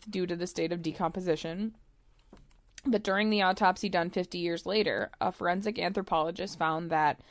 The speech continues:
Maria had been stabbed in the throat at least three times by a long,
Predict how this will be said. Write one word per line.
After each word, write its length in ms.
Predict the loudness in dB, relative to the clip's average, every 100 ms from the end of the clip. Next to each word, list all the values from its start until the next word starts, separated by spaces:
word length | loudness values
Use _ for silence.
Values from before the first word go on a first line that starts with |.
| -20 -20 -18 -4
Maria 340 | -2 2 2
had 140 | 4 4
been 160 | 2
stabbed 440 | 2 6 6 6 0
in 180 | -2
the 80 | -2
throat 560 | -4 -6 -2 -2 -4 -14 -4
at 180 | -4 -2
least 260 | -4 -6 -4
three 180 | -4
times 360 | -2 -2 -2 0
by 140 | 2
a 120 | 4 4
long, 540 | 2 0 0 -2